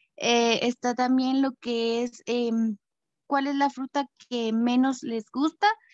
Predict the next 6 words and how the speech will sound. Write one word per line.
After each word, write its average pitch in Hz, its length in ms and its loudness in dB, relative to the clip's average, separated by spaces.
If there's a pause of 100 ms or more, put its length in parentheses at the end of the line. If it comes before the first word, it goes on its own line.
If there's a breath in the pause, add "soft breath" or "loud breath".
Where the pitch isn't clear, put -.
(320 soft breath)
que 254 100 -4
en 247 120 2
este 262 240 -2
caso 269 320 -2
sería, 226 840 0 (1600 soft breath)
ah, 226 200 -4